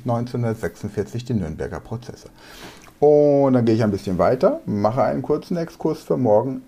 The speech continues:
Einundneunzig, mein Fuß, meine Füße sind kalt, jetzt werden sie wieder warm. Ende des Kalten Krieges. Na, so macht Zahlen, Daten, Fakten, Merken Spaß. Und ihr kriegt das wirklich schnell in den Kopf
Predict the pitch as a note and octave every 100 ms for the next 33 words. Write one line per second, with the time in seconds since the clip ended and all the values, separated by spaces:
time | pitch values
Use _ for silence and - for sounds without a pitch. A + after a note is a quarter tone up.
0 | _ F#2+ A2 C3+ D3 D3 D3 C#3+ D#3+ E3+
1 | - - F#2 F2 F#2 C3+ - A#2+ B2 -
2 | - F#2 G#3 G#3 C#3 - D3+ C#3+ B2+ G2+
3 | G#2+ A2 - - G2+ G#2 A2 A2+ A2+ A2+
4 | F2+ E2 F2+ - - F2+ F#2 F#2+ F#2+ -
5 | - C#2 - E2+ - - - - - -
6 | - - - - - - - F2 E2+ G#2
7 | B2 - - E2 F2 F2 F#2 - - -
8 | _ - E2 E2+ F2 D#2 D2 - F#2 -
9 | - - F#2+ E2+ D2+ C#2+ E2 - - -
10 | - - - _ - - - - C#3+ F#3
11 | - - - - A2 - A#2+ A#2 G#2+ -
12 | G2 G#2+ G2 - - - - A2 A#2 C#3
13 | B2+ A2+ G#2+ F#2 -